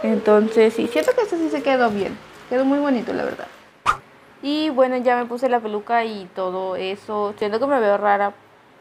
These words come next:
porque aquí se me ve mucha frente. Porque me <laughs> depilé aquí, entonces como que se me ve más frente. Pero bueno. Y bueno, algo así quedó el maquillaje. La verdad es que me gustó mucho. También siento que la peluca le da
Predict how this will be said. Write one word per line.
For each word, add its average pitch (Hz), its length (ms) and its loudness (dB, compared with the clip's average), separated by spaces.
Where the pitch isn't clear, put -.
porque 180 320 -6
aquí 175 200 -12
se 196 120 -12
me 202 120 -4
ve 196 80 -2
mucha 190 300 -4
frente. 180 360 -10
Porque 190 320 -10
me 202 180 -2
<laughs> - 20 -6
depilé 220 800 4
aquí, 202 560 -6
entonces 185 560 -10
como 180 180 -12
que 185 80 -12
se 185 100 -18
me 180 160 -4
ve - 20 -6
más 185 180 -6
frente. - 340 -14
Pero 247 320 2
bueno. 202 440 -2
Y 247 40 -8
bueno, 262 260 2
algo 254 140 0
así 294 220 -4
quedó 294 440 -2
el 285 160 -4
maquillaje. 247 600 -4
La 247 120 0
verdad 226 140 -2
es 226 60 -14
que 285 120 -10
me 339 120 -6
gustó 214 360 -8
mucho. 180 420 -14
También 220 280 0
siento 240 240 2
que 285 100 -2
la 277 140 4
peluca 220 340 -4
le 233 160 -2
da 208 200 -2